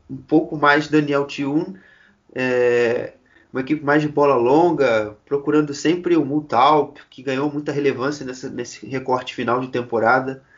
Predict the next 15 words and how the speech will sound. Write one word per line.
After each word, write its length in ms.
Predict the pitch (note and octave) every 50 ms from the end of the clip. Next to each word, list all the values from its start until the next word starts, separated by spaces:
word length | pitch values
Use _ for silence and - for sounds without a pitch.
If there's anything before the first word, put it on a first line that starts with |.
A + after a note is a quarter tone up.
| _ _ - - - _ _ _ _ _
É, 480 | - B2 B2+ C3 B2+ B2+ B2 A#2+ A2+ G#2+
o 80 | G#2+ -
Kevin 300 | - D3 D3 D3+ C#3+ A#2+
Volz 460 | A2 A#2 A#2+ C#3 D#3+ E3 D#3 C3+ C3
na 120 | B2+ B2+
lateral 560 | B2+ B2+ B2+ - B2 A#2+ A#2+ B2+ C#3 C#3 C3+
também. 580 | C3+ - A2+ G#2+ G#2+ A2 A#2 B2+ C3+ C#3 C#3+ - _ _ _ _ _ _ _ _ _ _ _ _ _ _ _ _ _ _ -
É, 580 | A#2+ A#2+ A#2+ A#2+ A#2 A#2 A#2 A#2 A2+ A2 A2 - _
o 120 | - C3+ C3
Sebastian 540 | - D#3+ D3+ D#3 F#3 F#3+ F#3+ - G3+ F3+ D#3+
Kirk 520 | - - E3 G3 G#3 G#3 - - - _
começou 400 | - D#3+ D#3 D#3+ D#3 D#3 - D#3+
a 40 | D#3
temporada 420 | E3 D#3+ D#3 D#3 D3+ D3+ D3 D3+
voando. 640 | D3+ D#3 E3+ F3 E3 D#3 E3 E3 D3+ C3 A#2 A2+ -